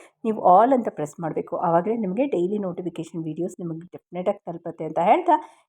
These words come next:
ಇವತ್ತಿನ ಅದ್ಭುತವಾದ ಗ್ರೇವಿ ಹೇಗಿತ್ತು ಅಂತ ನಂಗೆ ಕಾಮೆಂಟ್ ಸೆಕ್ಷನ್ ಹಾಕಿ. ಇಷ್ಟ ಆಗುತ್ತೆ ಡೆಫಿನೆಟಾಗಿ, ಎಲ್ಲ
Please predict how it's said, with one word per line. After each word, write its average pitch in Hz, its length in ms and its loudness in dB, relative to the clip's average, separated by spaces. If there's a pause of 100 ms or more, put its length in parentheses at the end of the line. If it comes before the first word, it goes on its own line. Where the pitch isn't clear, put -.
(120)
ಇವತ್ತಿನ 175 300 -2 (120)
ಅದ್ಭುತವಾದ 240 840 2
ಗ್ರೇವಿ 170 300 0
ಹೇಗಿತ್ತು 170 440 -2
ಅಂತ 165 120 -4
ನಂಗೆ 160 180 0
ಕಾಮೆಂಟ್ 156 280 -4
ಸೆಕ್ಷನ್ 156 280 -10
ಹಾಕಿ. 175 400 -6 (440)
ಇಷ್ಟ - 240 -10
ಆಗುತ್ತೆ 202 340 0
ಡೆಫಿನೆಟಾಗಿ, 208 560 -2
ಎಲ್ಲ 190 220 0